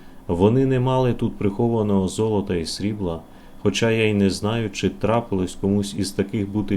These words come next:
підданим тортурам, але якщо й трапилося, то безсумнівно, що ті, хто сповідував під час катувань святу бідність, сповідували Христа.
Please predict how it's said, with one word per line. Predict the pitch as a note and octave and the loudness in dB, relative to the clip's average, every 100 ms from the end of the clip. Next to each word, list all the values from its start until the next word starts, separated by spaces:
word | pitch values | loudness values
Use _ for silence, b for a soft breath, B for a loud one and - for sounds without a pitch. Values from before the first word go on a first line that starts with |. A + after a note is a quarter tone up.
| G2 | -2
підданим | G#2 F#2+ F#2+ F#2 E2+ | -2 0 0 0 -2
тортурам, | - E2+ D#2+ A2 A2 G2 F2 B B B B B | -2 -4 -2 -4 -2 -4 -6 B B B B B
але | G#2 G#2 | 6 6
якщо | G2+ - C3+ | 6 2 2
й | B2+ | 2
трапилося, | A2+ A#2 B2+ A#2+ A2 G2 - F2 E2+ B B - | 2 0 0 0 -2 -2 -4 -4 -4 B B -6
то | - B2 | 2 2
безсумнівно, | G#2 A2+ A2 - B2 A#2+ C3 D3+ D3 C3+ A#2+ G#2+ - | 4 2 2 0 0 2 2 0 0 2 0 -2 -6
що | - - B2+ A#2 | -12 -2 2 2
ті, | - D3+ D3+ | 2 -2 -2
хто | - C3+ C3 | 0 0 0
сповідував | - - A#2 B2 C3 C3 B2 A2+ | -2 -2 0 2 4 4 4 2
під | - G#2 | -2 -2
час | A#2 A#2+ | 0 -2
катувань | - - G#2 G#2 A#2 | -2 -4 0 0 0
святу | - G2+ F#2 | -2 -2 -2
бідність, | F2+ G#2 A2+ A#2 G2 - - B B B | -4 -4 -4 -4 -4 -8 -16 B B B
сповідували | - - C3 A#2 G2+ F#2+ F2+ F2+ | -10 0 2 4 4 4 2 0
Христа. | - F2 - - F2 | -2 -6 -6 -8 -10